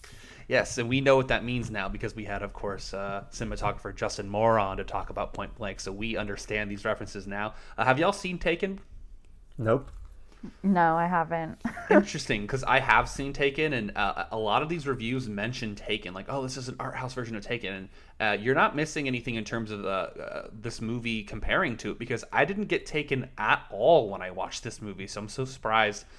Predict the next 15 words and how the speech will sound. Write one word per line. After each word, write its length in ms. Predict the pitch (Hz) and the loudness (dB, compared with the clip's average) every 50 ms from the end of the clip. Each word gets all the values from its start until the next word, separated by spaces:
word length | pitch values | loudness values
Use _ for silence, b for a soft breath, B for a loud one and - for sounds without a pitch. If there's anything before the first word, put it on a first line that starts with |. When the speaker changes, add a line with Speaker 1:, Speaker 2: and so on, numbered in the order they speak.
| b b b b | b b b b
Speaker 1:
that 180 | - 110 - - | 0 0 0 0
people's 320 | - 120 117 117 110 110 | -2 -6 -4 -4 -4 -6
go-to 540 | 107 101 110 104 104 110 107 - - 123 110 | -6 -4 -2 -2 0 -2 -2 -4 -4 -4 -2
revenge 480 | 101 104 104 95 92 98 101 107 101 101 | -2 -2 -2 -2 -2 -4 -6 -6 -6 -8
movie 320 | 104 101 98 92 95 90 92 | -8 -8 -8 -8 -10 -10 -10
is 160 | 95 95 - | -10 -10 -10
Taken. 400 | - - 101 98 - - 92 87 b b b b b b b b b b b b b b b b b b b b b b - - - - - 135 - - - | -8 -8 -8 -8 -8 -12 -16 -16 b b b b b b b b b b b b b b b b b b b b b b -20 -20 -20 -20 -20 -20 -20 -10 -2
Speaker 2:
Yeah, 260 | - 120 110 101 92 - | 2 4 4 4 4 4
I 100 | 113 117 | 4 6
would 200 | 135 180 156 123 | 6 6 6 8
double 260 | 120 127 117 135 131 | 8 8 8 8 6
feature 360 | 127 - 139 123 - - 131 | 4 4 2 2 4 4 6
this 240 | 107 107 107 101 - | 8 8 8 6 6
with, 180 | - 104 92 - | 2 0 0 2
like, 260 | 104 98 95 90 - | 2 0 0 0 -4